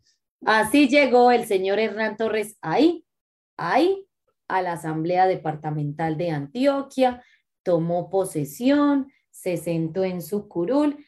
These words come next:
Speaker 2: y contentos y felices. Así quedaron todos los del equipo del Partido Liberal, el que lidera hoy el senador Julián Bedoya.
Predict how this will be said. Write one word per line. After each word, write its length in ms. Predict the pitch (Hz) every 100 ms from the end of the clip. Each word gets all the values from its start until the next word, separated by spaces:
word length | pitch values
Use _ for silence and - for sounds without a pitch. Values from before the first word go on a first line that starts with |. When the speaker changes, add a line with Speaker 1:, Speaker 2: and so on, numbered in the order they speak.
| _ _
Speaker 2:
y 220 | 262 262
contentos 840 | 277 285 277 269 320 320 330 330
y 80 | 311
felices. 640 | 254 269 302 277 233 170 160
Así 260 | 170 196
quedaron 540 | - 247 208 180 196 202 _ _ _
todos 480 | 165 175 185 185 -
los 280 | 185 160 143
del 180 | 180 247
equipo 520 | 240 - 190 196 196 - _ -
del 200 | 160 156
Partido 460 | 151 147 175 175
Liberal, 440 | 190 185 190 254 262
el 140 | 165
que 100 | 156
lidera 440 | 156 151 180 240 226
hoy 260 | 202 196 - _ -
el 180 | 220
senador 600 | 214 196 196 180 175 190 - _
Julián 640 | - 165 165 180 170 165 -
Bedoya. 720 | 160 147 160 151 139 - -